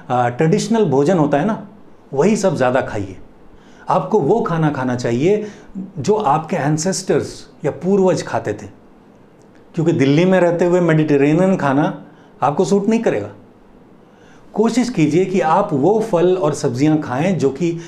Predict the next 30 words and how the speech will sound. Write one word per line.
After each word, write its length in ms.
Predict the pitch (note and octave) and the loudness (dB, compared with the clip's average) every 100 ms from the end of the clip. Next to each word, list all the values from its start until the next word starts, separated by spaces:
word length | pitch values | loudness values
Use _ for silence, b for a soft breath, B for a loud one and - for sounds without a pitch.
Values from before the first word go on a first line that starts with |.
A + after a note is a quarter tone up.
| B - | B -6
जहां 280 | C#3+ G3 | -2 0
आप 140 | G3 F#3+ | 0 2
रहते 300 | F3 - A3+ | 0 2 0
हैं 420 | D#3 F3 F#3+ - - | 2 2 -2 -6 -8
उससे 200 | F#3 A3 | -4 -2
बहुत 240 | E3+ G3+ | 0 0
ज़्यादा 300 | E3+ F#3+ A3+ | 2 2 2
दूर 400 | G3 C3+ F3+ A3+ | 0 2 2 2
नहीं 220 | G3 F#3+ A3 | 2 2 2
उगाए 360 | D#3 B2 G#2 | 4 2 2
गए 160 | G2+ G2 | -2 -6
हों। 100 | F#2+ - - - - - - - - - - | -10 -16 -20 -20 -20 -20 -20 -20 -20 -12 -2
आप 220 | D3+ D#3+ | 0 2
कहेंगे 320 | E3 D#3+ D#3+ | 2 4 4
कि 160 | D#3 D3 | 4 4
आज 260 | B2+ C3+ - | 4 2 0
के 120 | C3+ | 0
ज़माने 380 | A#2 A#2 A#2 A2+ | 0 0 0 -2
में 140 | G#2 | -4
ये 80 | G#2 | -4
possible 460 | G#2+ A2 A#2+ G2 | -4 -4 -2 -4
नहीं 240 | F#2 B2 F3+ | -2 -2 0
है। 180 | F3 F3+ - - - - - - - - - | -2 -6 -18 -20 -20 -20 -20 -20 -20 -20 -6
मैं 140 | B2 B2+ | -2 0
कहता 200 | B2 A#2 | 0 0
हूं 160 | A2+ | -2
कि 120 | A2 A2 | -2 -2
है, 320 | B2+ F#3+ - - - - - - | -2 -4 -8 -20 -20 -20 -20 -4
बिल्कुल 360 | B2 D#3 D#3+ G3 | 0 0 2 0
है। 200 | F3 | -2